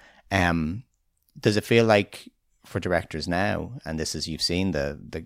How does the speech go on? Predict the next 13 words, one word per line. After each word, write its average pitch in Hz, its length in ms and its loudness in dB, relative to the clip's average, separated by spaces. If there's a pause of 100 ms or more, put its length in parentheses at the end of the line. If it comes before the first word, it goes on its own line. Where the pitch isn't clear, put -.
career, 85 260 -8 (100)
the 71 340 -4 (300)
ebb 87 160 2
and 78 120 -4
flow 80 200 0
of 73 80 -2
the 85 140 0
industry, 90 340 -2
but 78 120 -2
also 78 220 -4
the 73 140 -6
industry 71 320 -6
evolve, 85 440 0